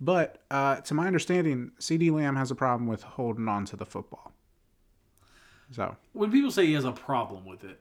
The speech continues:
Speaker 2: that's a little bit drastic. He had a few drops. He had a couple of fumbles. It wasn't, like, absurd. It's not like he had twelve fumbles and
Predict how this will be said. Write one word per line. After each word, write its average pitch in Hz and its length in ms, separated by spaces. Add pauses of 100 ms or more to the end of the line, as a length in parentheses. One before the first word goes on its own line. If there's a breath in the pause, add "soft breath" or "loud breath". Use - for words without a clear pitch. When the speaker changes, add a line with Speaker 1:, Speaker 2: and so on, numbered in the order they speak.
(140)
Speaker 2:
that's 147 180
a 135 40
little 120 160
bit 107 180
drastic. 101 640
He - 100
had 139 100
a 131 60
few 160 300
drops. 117 440
He - 80
had 120 80
a 117 40
couple 127 300
of 117 100
fumbles. 104 440
It 131 120
wasn't, 131 500
like, 107 400 (720)
absurd. 143 720
It's 143 240
not 170 120
like 147 100
he 151 60
had 127 120
twelve 143 420
fumbles 127 520
and 113 180